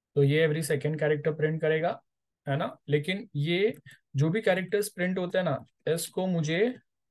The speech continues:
लोअर केस में बताना है, तो ये उसको लोअर में कन्वर्ट कर देगा। So यहाँ पे आपको इससे,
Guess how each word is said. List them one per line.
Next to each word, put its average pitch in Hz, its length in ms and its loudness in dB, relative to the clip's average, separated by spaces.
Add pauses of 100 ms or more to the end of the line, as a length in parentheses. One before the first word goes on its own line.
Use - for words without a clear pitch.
(160)
लोअर 156 380 2
केस 147 360 -4
में 139 100 -2
बताना 107 400 -4
है, - 60 -12 (1300)
तो 147 100 0
ये 165 420 0
उसको 156 300 -6
लोअर 147 360 4
में 160 140 -2
कन्वर्ट 135 380 -2
कर 113 180 -2
देगा। 90 420 -8
So 151 140 -6
यहाँ 151 240 0
पे 175 100 0
आपको 185 580 0 (120)
इससे, 147 600 0